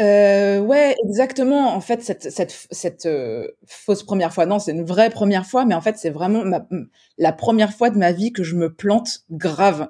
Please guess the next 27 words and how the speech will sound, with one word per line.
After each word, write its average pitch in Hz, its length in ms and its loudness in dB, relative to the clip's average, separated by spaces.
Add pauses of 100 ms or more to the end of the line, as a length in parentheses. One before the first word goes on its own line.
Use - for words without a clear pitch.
Moi, 175 120 -4
j'ai 160 160 -6
toujours 233 300 2
eu 190 60 6
un 170 100 2
peu 220 100 0
le 202 60 4
syndrome 208 420 0
de 185 80 2
la 165 100 2
bonne 190 280 2
élève. 185 380 4
C'est - 180 -8
un 175 100 -4
peu 233 160 0
pénible 208 320 2
parfois, 208 340 0
mais 175 120 0
j'ai 151 200 -8
tout, 180 340 -10
voilà, 127 180 -6
souvent 190 280 -4
été 170 220 -6
première 151 380 -6
de 151 60 -6
ma 151 120 -4
classe. 185 460 4